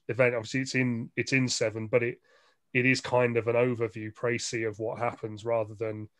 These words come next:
the in-depth version. So for me, reading Mo's book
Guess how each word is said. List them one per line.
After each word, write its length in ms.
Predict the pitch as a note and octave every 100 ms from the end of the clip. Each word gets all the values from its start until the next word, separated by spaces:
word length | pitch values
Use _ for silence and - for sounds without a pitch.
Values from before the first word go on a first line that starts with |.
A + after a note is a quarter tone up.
| _ _ _ _ -
the 180 | A#2+ A#2
in-depth 380 | A2+ A#2 - -
version. 400 | B2+ A#2+ - G#2+
So 300 | - C3 C3 - - _
for 180 | - C#3+
me, 520 | D3+ D3+ C3 A#2+ - -
reading 420 | B2+ C3+ B2+ A#2+
Mo's 280 | A#2+ A#2 A2
book 420 | - B2 A#2 -